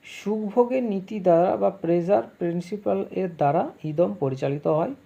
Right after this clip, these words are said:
ইদম প্রকৃতিতে পাশবিক, সে কোনো যুক্তি মানতে চায় না। সামাজিক ন্যায়নীতি তার কাছে অর্থহীন, সে সবসময় চায়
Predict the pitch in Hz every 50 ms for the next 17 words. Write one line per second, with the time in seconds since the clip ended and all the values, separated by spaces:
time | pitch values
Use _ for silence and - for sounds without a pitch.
0 | _ _ _ _ _ _ _ _ _ _ _ - - 165 160 180 196 214 220 -
1 | - 165 160 165 190 190 196 196 202 220 214 - 156 139 143 - - 156 131 120
2 | 113 - - - _ _ _ _ _ _ _ _ _ - - 220 220 220 214 220
3 | 220 220 220 180 165 165 160 - - 202 190 160 147 135 135 - 143 139 - 147
4 | 147 156 175 214 311 - _ _ _ _ _ _ _ - - - 160 160 165 175
5 | 170 185 214 208 185 160 151 160 165 175 180 180 226 220 - 160 147 151 - 175
6 | 170 170 208 - - 135 143 156 165 - - 156 135 - - - - _ _ -
7 | - _ _ _ _ _ _ _ _ _ _ - - 214 226 214 - - 175 175
8 | 175 175 - 220 220 220 220 220 214 - 175 160 165 180